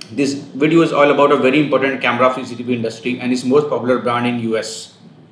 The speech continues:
Today we are discussing about the Nest camera and its application Nest for P C. So basically, in this video, we are going to discuss with you what is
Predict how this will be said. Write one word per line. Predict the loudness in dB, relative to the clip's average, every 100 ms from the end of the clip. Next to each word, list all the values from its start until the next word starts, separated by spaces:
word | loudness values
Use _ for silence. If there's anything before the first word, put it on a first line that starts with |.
| -20 -20 -20 -20 -20 -20 -4
Today | 2 4
we | 4
are | 4
discussing | 2 0 -2
about | -2 -2 -2
the | -2
Nest | 0 -2 -6 -14 -20 -20 -20 -20 -20 -8
camera | -4 -4 -4 -8 -12 -20 -20 -20 -8
and | 0 0 0 -2
its | -8 -10 -10
application | -6 -4 -2 -2 -2 -2 0
Nest | -2 -2
for | -8 -8
P | -8
C. | -12 -14 -18 -20 -20 -20 -20 -20 -20 -20 -20 -20 -8
So | -4
basically, | 0 0 2 2 2 0 -4 -14 -20 -20 -20 -8
in | -4
this | -2 -2
video, | 0 2 2 0 0
we | 2
are | 2
going | 2 0
to |
discuss | 0 0 -2 -2
with | -8 -10
you | -2
what | 0 0
is | -4